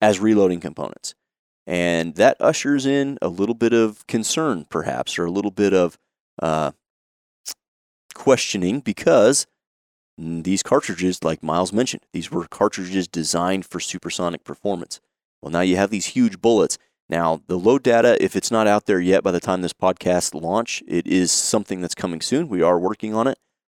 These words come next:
Um, however, these bullets don't have to be subsonic to get the enjoyment of shooting the Sub X bullet, because they're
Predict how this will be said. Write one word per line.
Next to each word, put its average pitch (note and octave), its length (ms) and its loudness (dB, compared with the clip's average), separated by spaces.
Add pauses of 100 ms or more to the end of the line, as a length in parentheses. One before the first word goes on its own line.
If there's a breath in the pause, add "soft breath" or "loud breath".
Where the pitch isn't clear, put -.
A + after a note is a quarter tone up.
(120)
Um, D2+ 400 -2 (440)
however, G2+ 640 4 (1000)
these G#2+ 300 0
bullets G#2 480 4 (440)
don't A#2+ 260 4
have G#2 240 0
to G#2 80 -2
be E2+ 340 -2 (480)
subsonic A2+ 1040 2 (340)
to G#2+ 120 -2
get G2 260 4 (520)
the A2 160 2
enjoyment F#2 600 0 (100)
of E2 100 0
shooting F#2 380 -2
the D#2+ 80 -4
Sub F#2 240 2
X - 160 0
bullet, B2 320 0
because D#2 240 -4
they're F2+ 240 0